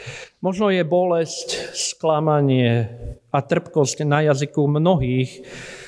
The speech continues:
ktorí si prešli neverou v manželstve a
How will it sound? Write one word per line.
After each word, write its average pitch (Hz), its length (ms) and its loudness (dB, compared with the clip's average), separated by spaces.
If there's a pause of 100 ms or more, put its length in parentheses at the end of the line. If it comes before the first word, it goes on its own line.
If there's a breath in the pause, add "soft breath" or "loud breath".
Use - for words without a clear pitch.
(120)
ktorí 165 320 0
si 156 220 2 (580)
prešli 151 400 0
neverou 147 560 2
v - 20 -2
manželstve 120 880 -2
a 123 300 0